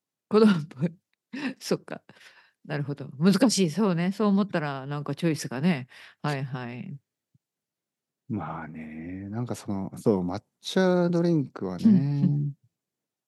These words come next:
Speaker 1: そっか。そっか、そっか。うん。
Speaker 2: いや、
Speaker 1: だからまあね、
Speaker 2: それは、うん。
Speaker 1: どうしたらいいのか、ほんとね。うん、
Speaker 2: やっぱコーヒー飲みたいからね。
Speaker 1: うん、うん。そうね、そうね。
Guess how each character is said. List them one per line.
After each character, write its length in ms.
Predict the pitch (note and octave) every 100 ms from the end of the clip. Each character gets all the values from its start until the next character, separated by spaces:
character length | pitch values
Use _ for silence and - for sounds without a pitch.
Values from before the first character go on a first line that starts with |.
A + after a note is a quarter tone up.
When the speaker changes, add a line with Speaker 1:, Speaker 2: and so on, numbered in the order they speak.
| _ _
Speaker 1:
そ 100 | C3+
っ 40 | -
か。 240 | - A#2+ C3 _ _
そ 140 | - D3
っ 20 |
か、 120 | -
そ 100 | -
っ 60 | - -
か。 180 | - B2+ _ _ _ _ _ _
う 60 | C3+
ん。 220 | B2+ B2+ C#3 C#3 _ _ _ _ -
Speaker 2:
い 20 |
や、 60 | -
Speaker 1:
だ 80 | C4
か 80 |
ら 80 | C4
ま 160 | - -
あ 60 | A#2+
ね、 80 |
Speaker 2:
そ 40 | C#3+
れ 80 | -
は、 40 |
う 40 | E3
ん。 20 |
Speaker 1:
ど 80 | D3+
う 60 |
し 60 | D3
た 120 | D3
ら 80 | A#2+
い 60 |
い 20 | A#2+
の 120 | A#2
か、 120 | -
ほ 100 | A2+
ん 100 | G#2+
と 120 | -
ね。 240 | C3 C#3+ D3
う 60 | C3+
ん、 120 | C3
Speaker 2:
や 80 | G#2
っ 20 |
ぱ 80 | -
コ 240 | A#2 F4+
ー 20 |
ヒ 140 | G4 A#3
ー 100 | -
飲 60 | G2+
み 100 | G#2+
た 100 | G#2+
い 40 | E2
か 120 | -
ら 100 | -
ね。 140 | G#2
Speaker 1:
う 40 | D3+
ん、 160 | E3+ E3+
う 20 | F3+
ん。 60 | - _ _ _
そ 200 | C#3+ B2+
う 60 | A#2
ね、 300 | A#2 D#3+ A3 A#3
そ 340 | - - B2
う 60 | A2+
ね。 400 | A2+ B2 C3+ D3